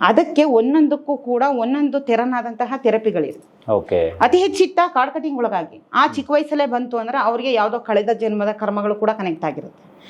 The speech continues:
Speaker 1: ಸುಮ್ನೆ ಬರಲ್ಲ, ಯಾವ್ದು ಸುಮ್ನೆ ಬರಲ್ಲ. ಅಥವಾ ನಮ್ಮ ತಂದೆ ತಾಯಿಗಳು, ನಮ್ಮ ಪೂರ್ವಜರು ಮಾಡಿದಂತಹ ತಪ್ಪು ಕೆಲಸಗಳ ಕರ್ಮ ಫಲಗಳಿಂದ ನಾವು ಸಫರ್ ಆಗ್ತೀವಿ. ಆಸ್ತಿ ಮಾತ್ರ ತಗೊಳಲ್ಲ,
Speaker 2: ಹ್ಮ್, ಹ್ಮ್.
Speaker 1: ಎಲ್ಲ ಫಲಗಳನ್ನು ತಗೊಂತೀವಿ.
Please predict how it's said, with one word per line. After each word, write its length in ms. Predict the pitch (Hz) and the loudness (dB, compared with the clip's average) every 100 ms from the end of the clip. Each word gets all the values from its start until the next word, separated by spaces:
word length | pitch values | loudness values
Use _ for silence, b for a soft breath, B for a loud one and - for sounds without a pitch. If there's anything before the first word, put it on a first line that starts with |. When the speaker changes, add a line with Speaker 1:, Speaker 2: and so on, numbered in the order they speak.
| B - | B 0
Speaker 1:
ಸುಮ್ನೆ 240 | - 359 381 | 4 4 2
ಬರಲ್ಲ, 220 | 233 185 | 0 0
ಯಾವ್ದು 380 | 170 160 214 277 | 2 2 2 0
ಸುಮ್ನೆ 280 | 277 226 | -2 -4
ಬರಲ್ಲ. 280 | 190 160 151 - - B B - | -4 -6 -8 -14 -20 B B 0
ಅಥವಾ 280 | 262 254 320 | 2 4 2
ನಮ್ಮ 280 | 254 220 269 | 2 2 2
ತಂದೆ 240 | 262 226 240 | 2 0 0
ತಾಯಿಗಳು, 380 | 240 220 208 214 | 0 0 0 -2
ನಮ್ಮ 240 | 202 233 | -2 -2
ಪೂರ್ವಜರು 560 | 247 226 247 247 247 240 | -2 -4 -4 -4 -4 -6
ಮಾಡಿದಂತಹ 520 | 220 214 214 214 214 | -4 -4 -4 -4 -4
ತಪ್ಪು 400 | 226 - 220 - | -2 -2 -2 -2
ಕೆಲಸಗಳ 440 | 247 220 220 220 226 | 0 0 0 0 0
ಕರ್ಮ 280 | 220 208 240 | 0 -2 0
ಫಲಗಳಿಂದ 520 | 247 220 220 214 214 | 0 0 0 -2 -4
ನಾವು 340 | 269 202 233 285 | -4 0 0 0
ಸಫರ್ 240 | 247 220 | -2 0
ಆಗ್ತೀವಿ. 360 | 208 - 156 147 b b b | 0 -2 -10 -10 b b b
ಆಸ್ತಿ 300 | 175 190 - | -2 0 2
ಮಾತ್ರ 260 | 247 254 262 | 2 2 0
ತಗೊಳಲ್ಲ, 440 | 262 254 247 254 247 220 - - _ _ _ | -2 0 0 -2 -6 -8 -12 -20 _ _ _
Speaker 2:
ಹ್ಮ್, 200 | 120 110 | -2 -2
ಹ್ಮ್. 320 | 95 107 104 98 | -2 -2 2 4
Speaker 1:
ಎಲ್ಲ 280 | 196 233 294 302 - | 6 6 4 2 0
ಫಲಗಳನ್ನು 360 | 220 247 285 | 0 2 0
ತಗೊಂತೀವಿ. 540 | 302 226 214 190 156 | -2 -4 -4 -6 -10